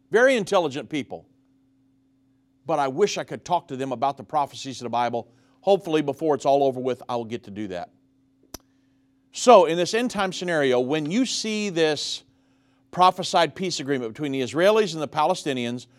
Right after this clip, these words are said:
along with the biblical characteristics of that treaty, I just named five of them, then you can know assuredly that the final seven years to the Battle of Armageddon and the second coming of Jesus Christ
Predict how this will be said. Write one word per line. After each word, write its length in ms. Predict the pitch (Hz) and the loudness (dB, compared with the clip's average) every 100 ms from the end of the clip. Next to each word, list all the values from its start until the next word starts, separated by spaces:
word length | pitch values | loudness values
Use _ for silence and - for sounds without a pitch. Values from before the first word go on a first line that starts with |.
| _ | _
along 300 | 165 202 220 | 4 6 6
with 140 | 226 208 | 2 0
the 80 | |
biblical 420 | 165 208 208 202 196 | 0 0 0 0 -2
characteristics 800 | 196 196 - 175 196 - 143 - | -2 -2 -2 -2 -2 -2 -8 -4
of 260 | 196 277 240 | 4 4 6
that 220 | 165 139 | 2 2
treaty, 460 | - 135 113 170 - - | -2 -4 -2 -4 -8 -12
I 60 | 127 | -10
just 200 | 180 185 | -8 -6
named 200 | 208 190 | -6 -2
five 320 | 220 226 196 | 0 2 2
of 60 | |
them, 360 | 131 120 123 151 _ _ _ _ _ _ _ - | 0 -2 -4 -10 _ _ _ _ _ _ _ 0
then 220 | 190 240 | 4 4
you 100 | 269 | 2
can 180 | 262 208 | 0 4
know 200 | 202 208 | 4 4
assuredly 640 | 180 - 254 165 113 95 - _ _ _ | 0 0 2 2 0 -8 -12 _ _ _
that 240 | 143 156 - | 2 2 4
the 180 | 156 139 | 0 2
final 300 | 175 190 226 | 4 4 2
seven 320 | - 226 220 | 0 0 0
years 300 | 185 180 170 | 0 0 0
to 120 | 175 | -4
the 80 | 147 | 0
Battle 220 | 139 160 | 2 2
of 80 | 180 | 2
Armageddon 440 | 190 202 160 151 | 0 0 -2 -2
and 100 | 151 | -4
the 60 | 143 | -8
second 420 | - 202 208 202 | -6 -6 -6 -8
coming 240 | 190 190 | -6 -6
of 80 | 190 | -6
Jesus 360 | 147 147 139 147 | -6 -6 -8 -8
Christ 380 | - 139 135 | -2 0 -2